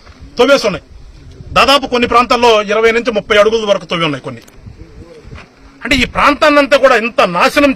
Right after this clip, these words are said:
చేసి, అంటే వీళ్ళ స్వార్థం కోసం, అధికారుల స్వార్థం కోసం కేవలం ఇక్కడ. ఎందుకంటే నేను వచ్చి మూడు గంటల ఇప్పటికి కలెక్టర్తో మాట్లాడాను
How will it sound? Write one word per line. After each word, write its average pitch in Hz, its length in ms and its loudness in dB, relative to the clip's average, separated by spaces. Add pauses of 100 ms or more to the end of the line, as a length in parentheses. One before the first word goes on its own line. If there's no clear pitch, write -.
చేసి, 226 340 2 (1040)
అంటే - 180 -6
వీళ్ళ 214 160 2
స్వార్థం 247 360 -2
కోసం, 208 260 -2 (1000)
అధికారుల 269 420 2
స్వార్థం 247 340 -2
కోసం 233 220 -4
కేవలం 247 340 2
ఇక్కడ. 226 140 0 (760)
ఎందుకంటే 277 260 0
నేను 247 140 2
వచ్చి 269 180 -2
మూడు 269 180 0
గంటల 277 380 2
ఇప్పటికి 247 300 -4
కలెక్టర్తో 247 420 -2
మాట్లాడాను 269 520 2